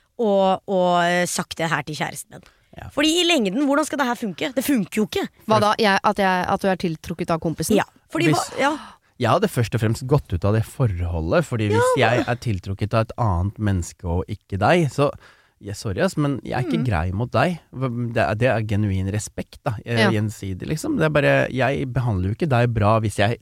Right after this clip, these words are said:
Speaker 2: tviholder
Speaker 1: Nei.
Speaker 2: på deg når egentlig hjertet mitt banker for en annen.
Speaker 1: Det er veldig rart. Det er noe, som jeg sa, det er noe annet å synes noen er fin, for det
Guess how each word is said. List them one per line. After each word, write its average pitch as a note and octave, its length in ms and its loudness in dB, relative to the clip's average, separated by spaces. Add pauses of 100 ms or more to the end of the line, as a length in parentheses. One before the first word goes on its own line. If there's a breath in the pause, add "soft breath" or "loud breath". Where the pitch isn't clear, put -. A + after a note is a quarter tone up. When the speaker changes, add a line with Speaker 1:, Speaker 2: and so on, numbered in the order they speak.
Speaker 2:
tviholder G2 640 0
Speaker 1:
Nei. - 20 -10
Speaker 2:
på G#2+ 100 -2
deg G2+ 360 2
når A2+ 240 0
egentlig G2+ 420 -2
hjertet G2 220 -2
mitt F#2 180 -2
banker F#2 320 -2
for F2+ 100 -6
en G2 120 0
annen. G2+ 340 0
Speaker 1:
Det F#3+ 80 -4
er F3+ 140 0
veldig F3 140 -2
rart. F#3 120 0
Det A#3 80 2
er B3+ 60 0
noe, A#3 180 4
som B3 100 -4
jeg B3+ 80 0
sa, A#3+ 120 2
det A3+ 60 2
er A3+ 40 2
noe A#3+ 160 2
annet B3 80 -8
å A#3+ 80 -6
synes A3 180 -6
noen G#3+ 140 -4
er G#3 60 -2
fin, E4 340 -4
for - 180 -4
det D4 180 2